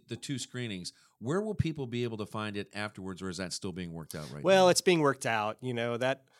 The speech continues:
Speaker 2: I've submitted it to a bunch of festivals, and I kinda have to wait and see. Some of those festivals prefer to have a, a premiere, and they won't consider it if it's already out there in the world. So, um, we'll probably wait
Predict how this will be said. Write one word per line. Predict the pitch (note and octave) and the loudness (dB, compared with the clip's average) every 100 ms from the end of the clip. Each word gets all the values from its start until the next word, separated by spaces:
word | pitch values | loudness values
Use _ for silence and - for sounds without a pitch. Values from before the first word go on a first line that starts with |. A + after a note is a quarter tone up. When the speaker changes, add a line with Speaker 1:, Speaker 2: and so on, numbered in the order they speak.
| _ - | _ -4
Speaker 2:
I've | C3 C3+ - | -2 0 2
submitted | - C#3+ E3 D#3 | 2 6 6 6
it | D3+ - | 4 2
to | D3 | 0
a | |
bunch | C3 C3+ | 0 -2
of | C3+ | -2
festivals, | B2+ A2+ - G#2+ A2 G#2+ G#2+ - | -2 -2 -2 -4 -6 -8 -6 -6
and | G#2+ | -8
I | A2+ _ | -12 _
kinda | - C3+ C3+ | -8 -4 -4
have | A#2 B2 - | -2 -6 -4
to | A2 | -4
wait | A2+ A2+ | -4 -4
and | A#2 | -6
see. | - B2+ B2 | -4 -4 -2
Some | - B2+ | -2 -2
of | |
those | A#2+ A#2 | -2 -2
festivals | - A#2 - A2 A2 - | 0 -2 -2 -4 -6 -8
prefer | A2 - A2+ G#2+ | -10 -8 -6 -6
to | |
have | G2+ G#2 G2+ | -6 -8 -8
a, | G2 _ - - | -12 _ -20 -10
a | B2 | -6
premiere, | C#3+ C3 C3 B2 B2 | -2 2 2 2 2
and | A#2 A2 | 0 -4
they | A2 | -4
won't | A#2 A2+ - | -6 -6 -6
consider | C3+ - G#3 F3+ | 2 6 8 8
it | D#3+ D3 | 8 6
if | C3 | 2
it's | C3 C#3 | 0 2
already | C3 B2+ A#2+ | 4 2 0
out | A#2+ - | -2 0
there | B2 | -2
in | A#2 | 0
the | A2 | -4
world. | A2+ G#2+ F#2 E2+ | -2 -4 -4 -2
So, | - C#3+ B2+ A#2 - - - _ | 2 4 4 2 -6 -20 -20 _
um, | D3 C#3+ B2+ G#2+ G#2 - _ _ | 0 2 2 0 -8 -14 _ _
we'll | E3 | 0
probably | F3 F#3 F3 D#3 | 4 6 6 6
wait | C#3+ D3+ D3 | 6 6 4